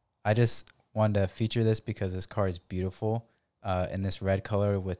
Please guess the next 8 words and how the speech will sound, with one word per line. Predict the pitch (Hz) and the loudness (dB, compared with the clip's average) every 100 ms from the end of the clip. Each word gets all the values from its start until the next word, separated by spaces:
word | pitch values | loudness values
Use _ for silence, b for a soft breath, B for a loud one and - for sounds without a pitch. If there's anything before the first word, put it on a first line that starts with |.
| _ | _
the, | 95 92 90 | -20 -14 -10
uh, | 85 - - - | -8 -8 -12 -16
silver, | - 117 107 107 107 101 - _ _ _ _ _ _ _ _ | 0 2 4 4 4 2 -4 _ _ _ _ _ _ _ _
silver | - 131 135 | 0 2 4
wheels | 113 117 120 120 117 | 4 4 6 4 2
and | 113 - | 0 -4
silver | - 110 107 107 104 | 0 0 2 2 2
stickers. | - - 101 110 110 113 - | 0 0 0 2 2 0 -4